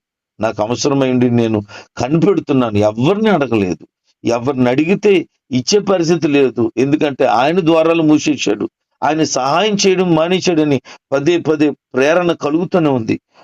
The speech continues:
ఆయన సహాయం చేస్తాడని కనిపెట్టాను. నిజంగానే దేవుడు గొప్ప కార్యాన్ని చేశాడు.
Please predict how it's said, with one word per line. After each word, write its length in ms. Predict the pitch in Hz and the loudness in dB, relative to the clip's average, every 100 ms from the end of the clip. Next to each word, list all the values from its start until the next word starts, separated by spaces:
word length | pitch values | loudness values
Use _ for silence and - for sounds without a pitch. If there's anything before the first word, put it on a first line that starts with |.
| _ 120 | _ -2
ఆయన 260 | 131 131 | 0 0
సహాయం 500 | 123 135 131 147 139 - | -2 -2 -2 -2 -2 0
చేస్తాడని 560 | 151 - - 151 143 135 | -2 -2 -2 -2 0 -2
కనిపెట్టాను. 760 | 135 135 127 139 135 123 110 - - - | -2 0 0 0 0 0 -2 -4 -20 -6
నిజంగానే 520 | 117 120 160 160 147 | -2 0 0 0 -2
దేవుడు 360 | 117 131 139 131 | 0 0 2 0
గొప్ప 300 | 117 113 135 | -2 -6 -6
కార్యాన్ని 440 | 139 120 117 104 - | -4 0 -2 -2 -4
చేశాడు. 300 | 135 - 82 | -4 -4 -8